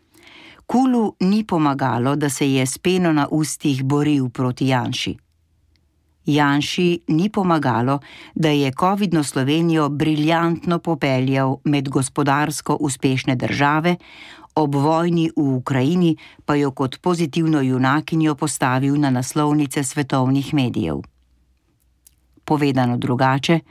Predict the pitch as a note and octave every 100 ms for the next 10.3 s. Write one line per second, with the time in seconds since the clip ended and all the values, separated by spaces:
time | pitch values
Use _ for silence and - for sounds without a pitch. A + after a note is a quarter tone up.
0 | - - - - - - - F3 G3+ A#3
1 | A#3+ A3 F3 D3+ D3+ C#3+ C#3 D3+ C#3 C3+
2 | C3+ C3+ E3 F3+ E3+ D3 C#3+ D#3+ E3 D3
3 | C#3+ C#3 D#3 F3 E3 - C#3+ C#3+ D3 D#3
4 | F3+ F#3+ F#3 D#3 C3+ C3 B2 - D#3 E3+
5 | - C3+ C3 C3+ C3+ F3 F3+ - - D3
6 | E3+ E3 D#3 C#3+ C3+ D3 D3+ C#3+ C#3+ C3+
7 | C#3 B2+ B2 - A#2 A2+ A#2+ C#3+ D3 C3+
8 | E3 E3 - - - - - F#3 E3 E3
9 | D#3 - D#3 C#3+ - D#3 E3 - F3 C#3
10 | D3+ C#3 C3